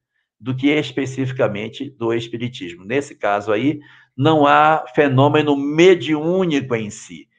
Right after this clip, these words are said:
Existe é o embotamento das funções em função, é,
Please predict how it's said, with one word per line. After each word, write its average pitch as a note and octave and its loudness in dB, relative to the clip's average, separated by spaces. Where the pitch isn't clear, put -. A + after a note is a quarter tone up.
Existe A#2+ -2
é C#3+ 6
o D3 2
embotamento D#3+ 0
das C#3 2
funções C3 -8
em C3+ -4
função, C3 -6
é, G#2 -2